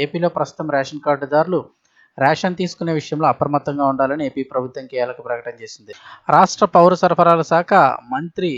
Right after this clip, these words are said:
నాదెండ్ల మనోహర్ తాజాగా చేసిన ప్రకటనలో చూస్తే రేషన్ కార్డుదారులకు షాకింగ్ విషయాన్ని తెలిపారు. ఎవరైతే రేషన్ కార్డు ఉండి కూడా మూడు నెలల పాటు వరుసగా రేషన్ కార్డు తీసుకో-, రేషన్ తీసుకోకుండా ఉంటారో వారు రేషన్ కార్డు ఆటోమేటిక్‌గా రద్దు అయిపోతుందని తెలిపారు. అంటే మీ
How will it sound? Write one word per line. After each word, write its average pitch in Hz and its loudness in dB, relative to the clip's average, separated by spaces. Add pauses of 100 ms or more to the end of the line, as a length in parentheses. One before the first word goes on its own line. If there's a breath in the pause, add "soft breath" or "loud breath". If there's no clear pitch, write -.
(240)
నాదెండ్ల 160 -2
మనోహర్ 151 -2 (100)
తాజాగా 143 2
చేసిన 143 -6
ప్రకటనలో 135 -2
చూస్తే 139 -4
రేషన్ 151 -4
కార్డుదారులకు 165 2 (100)
షాకింగ్ 147 0
విషయాన్ని 143 -4
తెలిపారు. 120 -2 (420 loud breath)
ఎవరైతే 208 4
రేషన్ 175 -2
కార్డు 175 2 (100)
ఉండి 180 -2
కూడా 151 2 (260)
మూడు 165 4 (100)
నెలల 156 0
పాటు 170 0
వరుసగా 151 0 (100)
రేషన్ 131 -4
కార్డు 151 0
తీసుకో-, 135 -4 (120)
రేషన్ 139 -2
తీసుకోకుండా 139 -4 (100)
ఉంటారో 139 0 (420 soft breath)
వారు 175 8
రేషన్ 180 -4
కార్డు 202 2 (100)
ఆటోమేటిక్‌గా 175 2 (100)
రద్దు 127 -2
అయిపోతుందని 156 -2
తెలిపారు. 123 -4 (120)
అంటే 151 -4 (420 soft breath)
మీ 151 -2